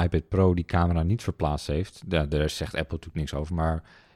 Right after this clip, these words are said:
de reden waarom ik dat denk, dat ze, waarom ze dat misschien zo gedaan hebben. Kijk, in die iPad Pro, daar kun je natuurlijk wel die Apple Pencil twee gebruiken. En die bevestig je aan de zijkant,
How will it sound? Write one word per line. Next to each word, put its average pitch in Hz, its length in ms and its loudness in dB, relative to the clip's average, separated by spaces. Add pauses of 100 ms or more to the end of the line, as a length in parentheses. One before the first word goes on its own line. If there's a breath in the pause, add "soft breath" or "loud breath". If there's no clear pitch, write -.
(560 soft breath)
de 92 120 0
reden 95 260 4
waarom 95 200 2
ik 92 100 -2
dat 90 180 2
denk, 101 300 4
dat 87 160 0
ze, 85 220 -2
waarom 85 220 2
ze - 120 -6
dat 85 140 -2
misschien 87 320 -2
zo 78 120 0
gedaan 90 260 2
hebben. 82 320 -2 (480)
Kijk, 90 240 -2
in 101 140 0
die 95 240 0
iPad 101 280 2
Pro, 117 340 6
daar 107 280 4
kun 104 180 0
je 95 60 4
natuurlijk 92 200 -6
wel 98 100 4
die 110 160 4
Apple - 160 -2
Pencil 78 320 -2
twee 76 220 0
gebruiken. 69 440 -4
En 85 120 -2
die 87 180 2
bevestig - 420 -8
je 73 60 -6
aan 71 80 -6
de 73 60 -8
zijkant, 78 600 -6